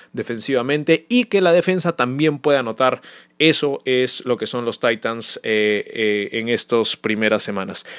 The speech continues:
Otros equipos interesantes, los forty-niners, um, me parece que son uno de los equipos jóvenes y siempre un equipo joven emociona. Si quieren ver un equipo de mucha ofensiva, si les encanta ver muchos pases, vean lo que hicieron los Cardinals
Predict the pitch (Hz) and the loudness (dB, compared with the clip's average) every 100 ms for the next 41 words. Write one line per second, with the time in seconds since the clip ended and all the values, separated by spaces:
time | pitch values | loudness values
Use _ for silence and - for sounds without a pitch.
0 | - - _ _ 180 190 180 196 175 180 | -20 -20 _ _ 4 6 2 2 2 4
1 | 180 175 208 196 185 147 - 226 214 214 | 2 2 4 4 2 2 4 4 4 2
2 | 214 214 214 180 - - 139 131 127 127 | 6 8 8 6 2 4 6 6 2 -2
3 | 135 135 143 156 139 117 113 - 151 151 | -2 0 0 0 -2 -2 -4 -6 -4 0
4 | 131 123 143 131 - 180 185 175 165 123 | -2 -2 -2 -2 6 8 8 6 0 -4
5 | 147 135 135 123 123 120 139 127 117 117 | -6 -6 -6 -6 -6 -2 0 0 -2 -4
6 | - 208 208 208 - - - - - 127 | 4 6 6 2 -4 -18 -20 -16 -12 -6
7 | 185 220 208 214 220 - 180 190 180 185 | -2 -2 2 2 4 0 -2 -2 -2 -6
8 | 180 170 180 - - _ - 139 139 131 | -2 4 4 2 -8 _ -4 -2 0 0
9 | 147 196 180 175 160 147 - 180 170 160 | 4 6 6 4 4 0 0 4 4 4
10 | 139 131 120 123 180 175 165 156 160 151 | -2 -4 -4 0 2 2 4 6 6 4
11 | 156 175 165 147 - 156 151 143 139 151 | 2 2 2 2 4 2 2 -2 2 4
12 | 151 151 131 117 113 131 135 117 107 - | 4 2 -2 -4 -6 -4 -2 -2 -2 2
13 | 131 131 131 127 | 2 2 -2 -6